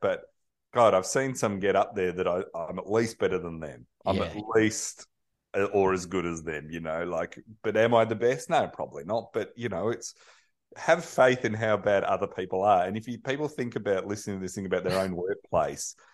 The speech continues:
Speaker 1: I mean, I, I had a woman come to me and she was, like, twenty-five-year-old who I was,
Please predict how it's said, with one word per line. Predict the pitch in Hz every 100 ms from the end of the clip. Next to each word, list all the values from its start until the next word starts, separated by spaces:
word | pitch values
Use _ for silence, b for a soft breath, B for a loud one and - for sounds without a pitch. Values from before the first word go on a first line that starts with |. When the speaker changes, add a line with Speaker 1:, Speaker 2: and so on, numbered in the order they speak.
| b b _
Speaker 1:
I | 117
mean, | 147
I, | 208 214
I | - 196
had | 175
a |
woman | 127 117 127 127
come | 123 113 107
to |
me | 110 104
and | 107
she | 147
was, | 139
like, | 139 -
twenty-five-year-old | 156 147 127 110 104 107 104 95 92 92 - 104 98
who | 101 92 92 60
I | 92 92 87
was, | 95 87 -